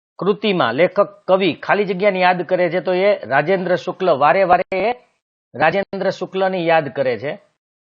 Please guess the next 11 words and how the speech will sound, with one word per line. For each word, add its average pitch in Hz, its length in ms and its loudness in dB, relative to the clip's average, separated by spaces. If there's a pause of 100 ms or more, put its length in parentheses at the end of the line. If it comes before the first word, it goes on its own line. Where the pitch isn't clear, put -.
ત્યાર 185 200 4
પછી 196 240 -2
એક 190 220 -2
વાક્યમાં 190 460 2
ઉત્તર, 160 380 2 (420)
હોસ્પિટલની 196 840 0
શોભામાં 180 600 0
શાનાથી 185 440 0
વધારો 180 360 2
થઈ 185 220 -2
શકે, 180 520 0